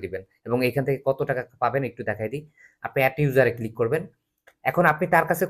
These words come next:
কত টাকা সার্ভিস চার্জ নিবেন না নিবেন, এটা আবার আপনার পুরোটাই ব্যক্তিগত ব্যাপার। এখানে কোম্পানি আপনার ইনভলভ হবে না বা বলবে না যে আপনি কেন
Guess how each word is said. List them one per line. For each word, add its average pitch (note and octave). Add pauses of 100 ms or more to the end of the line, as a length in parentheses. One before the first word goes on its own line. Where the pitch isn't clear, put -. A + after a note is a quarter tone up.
কত E3 (120)
টাকা F3 (120)
সার্ভিস D3
চার্জ D#3+ (100)
নিবেন D#3
না D3
নিবেন, D3
এটা B2+
আবার B2 (180)
আপনার -
পুরোটাই E3+
ব্যক্তিগত D#3+
ব্যাপার। E3 (340)
এখানে D3 (120)
কোম্পানি D3+
আপনার C#3+ (340)
ইনভলভ D3+
হবে C#3
না F3+
বা C3+
বলবে C3+
না C3+
যে C3
আপনি C3+ (260)
কেন C3+